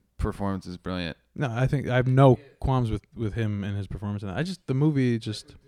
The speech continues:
Speaker 2: I don't, I don't not like it. We're talking inside the context of Coen Brothers films. So if I say, like, I don't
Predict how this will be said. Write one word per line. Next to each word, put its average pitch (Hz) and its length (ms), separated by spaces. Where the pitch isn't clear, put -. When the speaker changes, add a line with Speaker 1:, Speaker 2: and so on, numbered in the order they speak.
Speaker 2:
I 196 60
don't, 117 340
I 147 60
don't 127 140
not 123 180
like 107 220
it. 117 280
We're 165 120
talking 143 360
inside 123 460
the - 60
context 104 360
of 95 60
Coen 104 280
Brothers 90 200
films. 95 240
So 110 120
if 107 100
I 135 100
say, 113 320
like, 104 240
I 104 100
don't 98 200